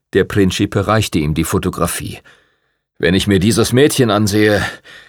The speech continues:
dann tut es mir im Herzen weh, nicht mehr jung zu sein.“ Pietro nahm das Bild und betrachtete Martha aufmerksam. Und während er das tat, erinnerte er sich plötzlich genau an ihre erste Begegnung im Café Perilli,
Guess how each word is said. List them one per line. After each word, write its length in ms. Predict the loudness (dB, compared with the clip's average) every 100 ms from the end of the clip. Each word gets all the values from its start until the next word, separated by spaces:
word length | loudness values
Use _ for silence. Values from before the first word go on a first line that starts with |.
| _ _ _ _ -4
dann 300 | 0 0 0
tut 240 | -2 -2
es 120 | -2
mir 160 | 0 0
im 100 | 2
Herzen 500 | 2 0 0 -2 0
weh, 200 | 2 2
nicht 260 | 0 -2 0
mehr 140 | 2
jung 240 | 2 0
zu 160 | -2 -6
sein.“ 400 | -8 -8 -8 -10 -16 _ _ _ _ _ _ _ _ _ _
Pietro 560 | -4 0 0 0 0 2
nahm 320 | 2 0 0
das 240 | -2 -4 -6
Bild 540 | -6 -6 -10 -20 -20 _ _
und 280 | -2 -2 -4
betrachtete 680 | -6 -4 -10 -6 -4 -2
Martha 580 | 0 0 -2 -4 -4 -4
aufmerksam. 920 | -4 -4 -8 -10 -10 -12 -12 -14 -16 -20 _ _ _ _ _ -18 -18 _
Und 240 | 0 0 2
während 300 | 2 0 -2
er 80 | 0
das 260 | 0 -4
tat, 520 | -10 -12 -12 -12 -16 _ _ _ _ _
erinnerte 500 | 2 2 4 2 2
er 160 | 2 2
sich 200 | -2 -4
plötzlich 600 | -2 -2 -4 -4 -6 -6
genau 440 | -2 0 2 0 0
an 180 | -4 -2
ihre 200 | -2 0
erste 360 | -2 -2 -4
Begegnung 640 | -4 -2 -4 -2 -2 0
im 220 | 0 -2 0
Café 420 | -6 -4 -4 -2
Perilli, 600 | -2 0 0 -2 -6